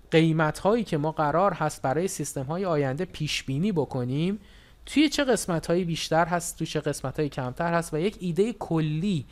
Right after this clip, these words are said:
در مورد این قیمت‌ها داشته باشیم. یک قابلیت دیگه‌ای که یک اسکتر پلات داره، رنگ این نقطه ها هست. ما می‌تونیم رنگش رو با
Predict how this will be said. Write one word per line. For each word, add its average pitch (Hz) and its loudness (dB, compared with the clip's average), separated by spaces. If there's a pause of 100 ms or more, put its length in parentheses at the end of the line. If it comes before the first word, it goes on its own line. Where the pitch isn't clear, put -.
(240)
در 143 6
مورد 143 0
این 160 -2 (280)
قیمت‌ها 135 0
داشته 139 0
باشیم. - -10 (960)
یک 302 2
قابلیت 196 4
دیگه‌ای 185 0
که 170 0
یک 147 0
اسکتر 147 -2
پلات 135 -2
داره، 156 0 (280)
رنگ 214 2
این 120 -4
نقطه 113 -8
ها 104 -8
هست. - -12 (320)
ما 151 2
می‌تونیم 185 0
رنگش 185 0
رو 196 -2
با 165 2